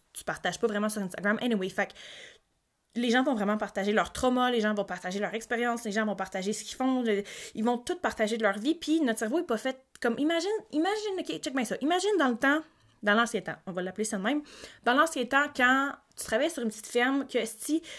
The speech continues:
t'avais genre quarante personnes dans ton village, puis que tu voyais jamais personne, puis que tu rencontrais jamais personne, à quel point que comme ton cerveau était pas autant stimulé, puis autant exposé aux choses que nous, on est exposés aujourd'hui. Comme aujourd'hui, tu, tu peux être exposé à des gens à l'autre bout de la planète.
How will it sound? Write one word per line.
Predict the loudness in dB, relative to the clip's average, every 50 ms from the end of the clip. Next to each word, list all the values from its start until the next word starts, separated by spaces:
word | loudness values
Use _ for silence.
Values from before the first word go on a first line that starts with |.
| -18 -18 _
t'avais | 2 2 4 4 4 4
genre | 2 2 0 2
quarante | 2 2 2 2 2 0
personnes | -2 -2 -2 -2
dans | -2 0
ton | 0 0 0
village, | 2 2 2 4 4 2 2 0 -2 -6
puis | -10 -8
que | 0 4 4 6 6 6 6 6 6 6 6 4 4
tu | 2 0 -4 2
voyais | 4 4 4 4
jamais | 4 2 0 0
personne, | -2 -4 -2 0 0 0 0 0
puis | -2 -2 -2
que | -2
tu | -2 -2
rencontrais | -2 -4 -4 -2 -2
jamais | -2 0 0 0
personne, | -2 -4 -2 -2 -2 -2 -2 -4 -10 -18 -20 -20 -20 -20 -20 _ _ _ _ _ _ 0
à | 2 4
quel | 4 2 2
point | 2 -2 -2
que | -2 -2 -2
comme | 0 0 0
ton | 0 -2 -2
cerveau | -2 -2 -2 -2 -2
était | -2 -2 -2 -2
pas | -2 -2 -2
autant | -4 -2 -2 -4
stimulé, | -4 -4 -4 0 2 2 4 4 2 0 0 -2
puis | -4 -4 -4
autant | -2 -2 0 0 0 0
exposé | -2 -4 -6 -8 -10 -6 -4 -2 0 0 0 0 0
aux | -2 -4 -2
choses | -2 -4 -4 -4
que | -2 0
nous, | 2 2
on | 2
est | 0 -2 -4
exposés | -8 -8 -6 -4 -2
aujourd'hui. | -2 -2 -2 -2 -4 -2
Comme | -2 -2 0
aujourd'hui, | 0 0 2 2 0 0 -2 -4
tu, | -4 -6 -10
tu | -12 -6 0
peux | 0 0
être | 0 0
exposé | -4 -4 -4 -6 -4 -2 -2 -4 -4 -6 -12 _ _ _ _ -20 _ _ _ _ _ 0
à | 0 0
des | 0 -2 -2
gens | -2 -2 -2 -2 -2
à | -2 -2 -2
l'autre | 0 0 0 0 0 0
bout | -2 -2
de | 0
la | 0 -2
planète. | 0 0 0 0 0 -2 -2